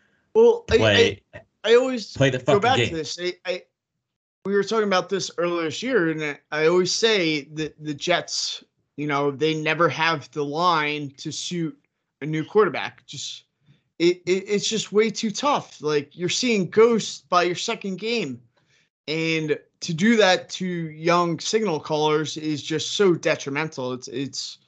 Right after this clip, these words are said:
Speaker 1: crazy.
Speaker 2: Right. And I think that's why what they're gonna do,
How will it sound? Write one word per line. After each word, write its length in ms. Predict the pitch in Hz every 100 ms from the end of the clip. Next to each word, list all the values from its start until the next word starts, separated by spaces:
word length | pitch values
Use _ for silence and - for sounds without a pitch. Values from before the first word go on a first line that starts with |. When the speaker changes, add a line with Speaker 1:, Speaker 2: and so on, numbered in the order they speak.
| _ _
Speaker 1:
crazy. 460 | - 190 127 113 -
Speaker 2:
Right. 280 | 117 76 - _ _ -
And 100 | 135
I 60 | 135
think 180 | 165
that's 240 | 143 139 -
why 300 | 123 104 98
what 200 | 98 98
they're 120 | 98
gonna 180 | 90 85
do, 420 | 80 85 78 73